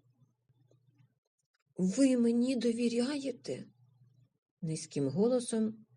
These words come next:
запитав Мартін. "Так, я хочу допомогти вам. І якщо ми підемо зараз, то мій опікун не зможе піти за нами, бо у нього нема ліхтарика.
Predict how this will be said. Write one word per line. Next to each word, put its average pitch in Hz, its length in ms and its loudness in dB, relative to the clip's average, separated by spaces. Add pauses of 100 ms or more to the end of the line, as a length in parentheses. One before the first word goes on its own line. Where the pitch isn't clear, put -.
(140)
запитав 147 600 -2
Мартін. 147 580 -8 (1120)
"Так, 254 520 0 (420)
я 269 220 8
хочу 311 520 4
допомогти 277 720 4
вам. 208 380 2 (640)
І 262 100 4
якщо 311 380 8
ми 320 120 8
підемо 254 580 4
зараз, 254 680 6 (560)
то 226 120 2
мій 240 260 8
опікун 247 500 4
не 262 140 8
зможе 269 480 6
піти 254 320 2
за 240 120 8
нами, 233 480 4 (460)
бо 277 200 6
у 302 100 8
нього 302 300 8
нема 277 280 8
ліхтарика. 269 840 4